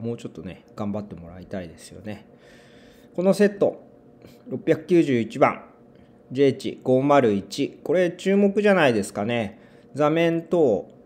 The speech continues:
背もたれ等のバージョンはよく見るんですけど、座面と背もたれ、チーク。なぜこの背もたれ、チークがいいかっていうと、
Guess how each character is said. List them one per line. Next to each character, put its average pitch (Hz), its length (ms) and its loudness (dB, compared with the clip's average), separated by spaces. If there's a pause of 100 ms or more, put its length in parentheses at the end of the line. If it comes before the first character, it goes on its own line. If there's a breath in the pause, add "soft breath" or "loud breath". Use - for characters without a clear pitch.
背 - 180 -6
も 165 160 0
た 170 160 6
れ 107 140 2
等 113 400 0
の 107 100 -10
バ 110 220 0
ー 98 40 -2
ジ 101 100 -8
ョ - 20 -6
ン 95 80 -8
は 98 140 -4
よ 123 140 0
く 123 120 -8
見 123 160 0
る 123 140 0
ん 95 80 -6
で 98 80 -6
す - 120 -16
け 101 120 -8
ど、 110 320 0
座 123 160 2
面 151 260 0
と 143 400 -2 (380)
背 - 160 -4
も 170 160 2
た 143 180 4
れ、 78 300 -2
チ 131 280 -2
ー - 60 -20
ク。 107 140 -16 (380)
な 202 180 4
ぜ 156 180 4
こ 113 180 -6
の 113 260 0
背 127 160 -2
も 143 120 2
た 143 120 4
れ、 104 100 2
チ 139 200 -2
ー 127 60 0
ク 110 120 -4
が 95 120 -2
い 107 120 -2
い 101 60 -4
か 98 160 -10
っ - 40 -12
て - 220 -16
い 95 140 -6
う - 20 -8
と、 135 400 2